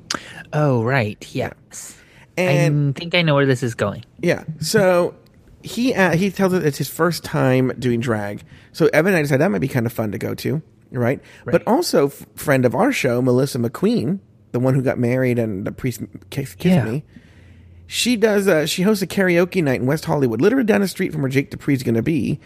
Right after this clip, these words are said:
Speaker 2: And I told her that Evan and I would go there after Jake Dupree's drag show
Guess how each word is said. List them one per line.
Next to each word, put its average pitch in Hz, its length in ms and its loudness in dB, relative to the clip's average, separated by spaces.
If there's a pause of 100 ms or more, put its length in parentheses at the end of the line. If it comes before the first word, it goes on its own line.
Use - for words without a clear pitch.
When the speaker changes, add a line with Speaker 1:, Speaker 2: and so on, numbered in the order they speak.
(260)
Speaker 2:
And 147 160 2
I 185 100 2
told 160 240 -2
her 160 80 4
that 139 240 0
Evan 143 320 2
and 143 100 -2
I 123 120 0
would 127 200 -2
go 185 200 4
there 120 380 0
after 139 260 -4
Jake 135 300 0
Dupree's 123 420 -4
drag 208 340 0
show 120 340 -4